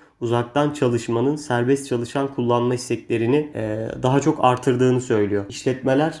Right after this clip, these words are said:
e, serbest çalışanlarla çalışmaya devam etmeyi planlıyorlar. Özellikle işe alım yöneticilerinin yüzde yetmiş biri önümüzdeki altı ay içinde, iki bin yirmi bir Haziran'dan iki bin yirmi birin sonuna kadar olan o altı aylık, e, süreçte serbest çalışan kullanımlarını,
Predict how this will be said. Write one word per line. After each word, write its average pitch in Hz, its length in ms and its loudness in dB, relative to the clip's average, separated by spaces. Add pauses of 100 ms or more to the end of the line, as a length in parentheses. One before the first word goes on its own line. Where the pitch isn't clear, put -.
(100)
e, 113 140 -4
serbest 135 420 0
çalışanlarla 127 640 0
çalışmaya 123 680 -2 (140)
devam 127 340 4
etmeyi 117 360 0
planlıyorlar. 104 580 -2
Özellikle 123 480 0
işe - 260 -2
alım 123 280 4
yöneticilerinin 113 720 0
yüzde 120 240 0
yetmiş 135 420 -2
biri 139 220 0
önümüzdeki 143 580 2
altı 127 320 0
ay 139 80 2
içinde, 123 500 0 (100)
iki 127 220 -4
bin 123 100 4
yirmi 120 300 4
bir 123 240 0
Haziran'dan 113 680 -4
iki 117 160 -2
bin 117 100 2
yirmi 113 220 2
birin 120 160 2
sonuna 117 340 0
kadar 104 220 -2
olan 104 300 -2
o - 60 -4
altı 113 340 0
aylık, 113 460 -2
e, 104 180 -2
süreçte 139 600 -2 (260)
serbest 135 560 0
çalışan 120 440 0
kullanımlarını, 123 800 2